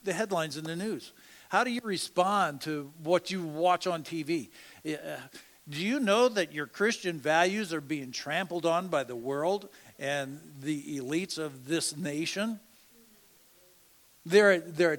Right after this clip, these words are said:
how do you stand? What do you stand for? Are you standing up for what the Bible says about gender, about marriage, about abortion? We're being marginalized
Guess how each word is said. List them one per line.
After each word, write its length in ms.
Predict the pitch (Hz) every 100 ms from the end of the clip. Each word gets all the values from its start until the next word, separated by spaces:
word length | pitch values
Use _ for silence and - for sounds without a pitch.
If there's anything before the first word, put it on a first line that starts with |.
| - -
how 180 | 190
do 80 | 170
you 140 | 175 202
stand? 640 | - 262 320 294 165 143
What 200 | 165 180
do 60 |
you 160 | 190 226
stand 460 | - 269 320 320 254
for? 400 | 233 202 151 - - - -
Are 120 | 180
you 140 | 202 214
standing 560 | - 214 226 196 196
up 200 | 202 226
for 120 | -
what 220 | 196 196 185
the 80 |
Bible 380 | 156 160 180 196
says 260 | - 202 180
about 340 | 165 156 131
gender, 600 | 117 139 151 175 262 330 - - -
about 320 | 151 147 135
marriage, 800 | 143 147 143 156 202 320 - - - -
about 340 | 151 151 170 147
abortion? 880 | 135 123 143 175 226 - 311 330 311 _ _ _ _ _ _ _ _ _ _ _ _ _ _ _ _ _ _ _ _ _ _ -
We're 240 | 156 311
being 280 | 320 294 202
marginalized 880 | 185 233 294 302 202 156 160 185